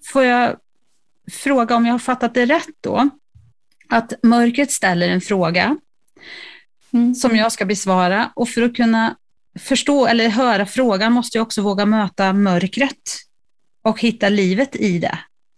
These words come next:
Speaker 2: Ja, och det behöver inte vara att du hittar det i just det som kommer mot, mot dig. Så när någonting kommer mot dig, ställer en fråga, då kan du välja att gå in i den energin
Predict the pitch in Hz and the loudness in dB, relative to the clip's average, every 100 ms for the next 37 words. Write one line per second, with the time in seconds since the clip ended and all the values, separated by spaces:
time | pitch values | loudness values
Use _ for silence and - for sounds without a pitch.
0 | _ _ _ _ _ _ _ _ 262 339 | _ _ _ _ _ _ _ _ 0 2
1 | 349 330 247 233 269 349 403 294 247 226 | 2 2 4 4 4 4 2 2 2 2
2 | 220 220 247 254 254 233 220 240 254 254 | 0 0 0 0 0 -4 0 2 2 0
3 | - - _ _ 247 226 226 208 214 233 | -6 -14 _ _ -2 0 -2 -2 0 4
4 | 285 302 - 285 302 330 370 - _ _ | 4 2 2 4 4 0 -6 -10 _ _
5 | _ _ _ - 262 247 277 339 - 302 | _ _ _ -6 0 4 4 2 0 -2
6 | 247 226 240 233 247 233 - 262 262 254 | -2 -4 -4 -4 -4 -6 -4 -2 0 -2
7 | 226 247 226 226 - - - - - - | -4 -4 -6 -6 -12 -14 -20 -20 -20 -20
8 | _ _ 269 294 302 247 254 226 214 233 | _ _ -2 2 2 4 2 0 -2 -4
9 | - 247 233 294 320 247 226 226 220 - | -2 -2 2 4 4 2 -2 -2 -6 -6
10 | - 247 247 | -4 -4 -4